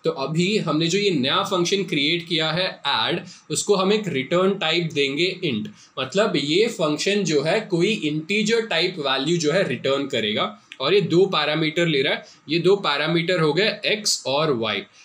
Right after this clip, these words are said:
तो ये दो पैरामीटर लेने के बाद जो है मैं बस इन दोनों को ऐड कर रहा हूँ, ऐड करके जो है return कर रहा हूँ। तो मान लीजिए यहाँ पे मैंने,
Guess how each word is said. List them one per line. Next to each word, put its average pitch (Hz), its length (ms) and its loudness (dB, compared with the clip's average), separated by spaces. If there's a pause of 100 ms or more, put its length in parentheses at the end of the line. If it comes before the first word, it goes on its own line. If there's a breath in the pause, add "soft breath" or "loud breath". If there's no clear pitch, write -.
(140 loud breath)
तो 156 60 -2
ये 202 160 6
दो 180 260 4
पैरामीटर 175 640 2
लेने 143 280 2
के 175 140 -2
बाद 143 220 -2
जो 165 120 0
है 180 60 0
मैं 143 160 -2
बस 170 180 0
इन 160 100 0
दोनों 156 220 0
को - 280 -2
ऐड 190 380 0
कर 131 140 2
रहा 127 160 0
हूँ, 233 280 -6
ऐड 202 340 0
करके 160 300 0
जो 165 180 2
है 185 80 2
return 120 420 -2
कर 110 200 -6
रहा 104 120 -6
हूँ। 107 120 -10 (260 loud breath)
तो 156 60 -6
मान 143 180 0
लीजिए 190 280 2
यहाँ 160 180 2
पे 180 160 0
मैंने, 175 340 0